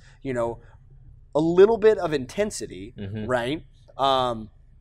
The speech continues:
Speaker 1: the probability of, you know, a higher probability of getting injured. But for most fighters, no one gives a shit about that.
Speaker 2: Mm-hmm.
Speaker 1: You know what I mean? No one goes in the fight like, "Gee, I hope I don't get a black
Speaker 2: Right,
Speaker 1: eye."
Speaker 2: right, right,
Speaker 1: You
Speaker 2: right.
Speaker 1: don't, you know what I mean? Like, if you're in the sport of fighting, you don't
Speaker 2: Happens.
Speaker 1: give a shit.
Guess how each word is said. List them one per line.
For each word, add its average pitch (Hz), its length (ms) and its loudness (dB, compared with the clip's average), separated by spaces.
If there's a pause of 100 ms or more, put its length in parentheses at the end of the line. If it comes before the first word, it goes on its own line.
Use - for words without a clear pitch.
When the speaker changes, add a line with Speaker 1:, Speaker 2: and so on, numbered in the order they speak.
(540)
Speaker 1:
the 165 160 2
probability 196 920 4
of, 175 240 2
you 170 100 -2
know, 147 100 6
a 151 60 4
higher 190 260 4
probability 175 600 -2
of 143 100 -8
getting 143 400 -8
injured. 110 460 -14 (320)
But 180 240 0
for 202 100 2
most 214 260 2
fighters, 180 300 4
no 175 80 0
one 180 120 -2
gives 165 180 -4
a - 20 -16
shit - 180 -6
about - 280 -14
that. - 320 -14
Speaker 2:
Mm-hmm. 101 300 -10
Speaker 1:
You 160 60 2
know 160 60 2
what 156 60 2
I - 20 0
mean? 160 140 0
No 165 120 4
one 185 140 6
goes 160 300 0
in 151 80 -4
the 131 80 -6
fight 143 280 0
like, 120 160 -8
"Gee, 190 240 -2
I 156 80 6
hope 180 200 2
I 196 60 2
don't 185 140 0
get 185 120 0
a 160 40 -4
black 170 340 -2
Speaker 2:
Right, 165 340 4
Speaker 1:
eye." - 0 -
Speaker 2:
right, 92 60 -2
right, 85 300 -6
Speaker 1:
You 233 160 -10
Speaker 2:
right. 233 120 0
Speaker 1:
don't, 240 180 2
you 220 180 -2
know 196 60 6
what 185 100 6
I 180 40 2
mean? 185 140 4
Like, 160 180 2
if 165 60 -12
you're 190 160 4
in 208 260 -2
the 190 80 -2
sport 185 280 2
of 143 60 -4
fighting, 147 340 0
you 151 60 -2
don't 160 140 -4
Speaker 2:
Happens. 120 240 0
Speaker 1:
give 110 100 -10
a - 20 -10
shit. - 60 -16